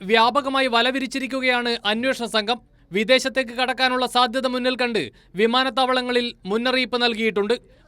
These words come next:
ഉടൻ ലുക്കൌട്ട് നോട്ടീസും പുറപ്പെടുവിച്ചേക്കും. ഇതിനിടെ രാഹുൽ മാങ്കൂട്ടത്തിൽ സമർപ്പിച്ച മുൻകൂർ ജാമ്യാപേക്ഷ തിരുവനന്തപുരം സെഷൻസ് കോടതി ബുധനാഴ്ച പരിഗണിക്കും. കേസിൽ പരാതിക്കൊപ്പം തെളിവുകളും നിരവധിയാണ്.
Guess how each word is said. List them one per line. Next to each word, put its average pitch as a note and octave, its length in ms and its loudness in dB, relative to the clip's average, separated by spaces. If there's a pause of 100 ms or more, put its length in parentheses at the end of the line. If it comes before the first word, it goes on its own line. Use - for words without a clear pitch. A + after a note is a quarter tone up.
ഉടൻ B3 200 4 (260)
ലുക്കൌട്ട് A#3 400 2
നോട്ടീസും A#3+ 480 -2
പുറപ്പെടുവിച്ചേക്കും. A3 720 0 (400)
ഇതിനിടെ B3 320 2 (320)
രാഹുൽ A3 340 2
മാങ്കൂട്ടത്തിൽ B3+ 580 -2
സമർപ്പിച്ച A#3+ 380 -4 (120)
മുൻകൂർ A#3+ 400 -2
ജാമ്യാപേക്ഷ A#3+ 500 0 (420)
തിരുവനന്തപുരം B3+ 640 0
സെഷൻസ് B3+ 360 -4
കോടതി A#3+ 320 0 (400)
ബുധനാഴ്ച A#3+ 500 2
പരിഗണിക്കും. G#3 460 -2 (960)
കേസിൽ C4 340 4 (200)
പരാതിക്കൊപ്പം B3+ 720 4 (360)
തെളിവുകളും B3 560 6 (240)
നിരവധിയാണ്. G#3+ 600 4